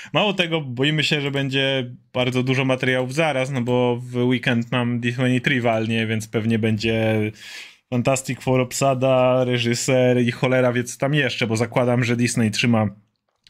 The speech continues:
większe działa na swoją własną imprezę niż Rempteli na Comic-Conie, bo to nie jest ich impreza. Więc zobaczymy, jak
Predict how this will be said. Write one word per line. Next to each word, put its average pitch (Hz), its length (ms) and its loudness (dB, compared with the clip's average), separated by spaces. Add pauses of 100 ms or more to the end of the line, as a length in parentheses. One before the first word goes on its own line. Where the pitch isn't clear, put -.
większe 180 540 0
działa 123 380 0
na 120 120 -2
swoją 139 320 0
własną 202 340 0
imprezę 127 500 0
niż - 320 -2
Rempteli 147 540 -2
na 151 100 0
Comic-Conie, 170 680 0
bo 113 140 -4
to 123 120 -4
nie 127 100 2
jest 127 140 0
ich 127 120 -4
impreza. 110 500 -2 (1300)
Więc 110 120 0
zobaczymy, 117 380 0
jak 113 300 -2